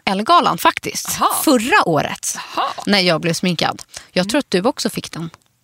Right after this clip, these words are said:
Speaker 1: då.
Speaker 2: Är det så?
Speaker 1: Och det är den här Isadora Light Up Brightening Cushion.
Speaker 2: Ja, den är
Speaker 1: Eh,
Speaker 2: ju
Speaker 1: konst-,
Speaker 2: så bra.
Speaker 1: ja,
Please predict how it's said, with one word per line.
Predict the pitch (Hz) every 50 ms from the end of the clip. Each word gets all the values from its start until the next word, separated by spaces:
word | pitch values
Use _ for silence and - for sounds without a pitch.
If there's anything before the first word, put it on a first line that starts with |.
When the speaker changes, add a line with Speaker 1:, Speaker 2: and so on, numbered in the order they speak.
| _ _ -
Speaker 1:
då. | 160 143 143 - _ _ _ _ - - - -
Speaker 2:
Är | 302
det | 339
så? | - 196
Speaker 1:
Och | 196 - - -
det | 262 269
är | 233
den | 214 196
här | 180 196 180 175 180
Isadora | - 175 - 196 185 180 202 185 175 170 175
Light | 175 180 170 170 156 - -
Up | - - - - - - - _ _ _
Brightening | - - 208 196 196 190 - - 175 165
Cushion. | 160 - 160 156 - - - 143 175 -
Speaker 2:
Ja, | 170 170 160 160 190 233 240 269 285 277 262 240 208 185 175 - - - - _ _ _
den | - 185
är | 175 170 - - -
Speaker 1:
Eh, | 185
Speaker 2:
ju | 185
Speaker 1:
konst-, | 190 226 196 175
Speaker 2:
så | 175
bra. | 254 240
Speaker 1:
ja, | 175 - - - - -